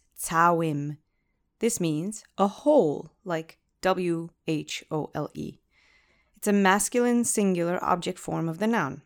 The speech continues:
Let's say całym together three times. Accent is on the first syllable. Całym.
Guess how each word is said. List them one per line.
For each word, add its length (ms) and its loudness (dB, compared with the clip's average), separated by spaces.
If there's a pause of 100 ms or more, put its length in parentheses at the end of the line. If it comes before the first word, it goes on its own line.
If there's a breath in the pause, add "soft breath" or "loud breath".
(140)
Let's 240 2
say 200 2
całym 800 2 (120)
together 460 -4
three 240 -6
times. 540 -10
Accent 340 -4
is 100 -8
on 100 -4
the 60 -8
first 220 -6
syllable. 360 -8 (800)
Całym. 920 0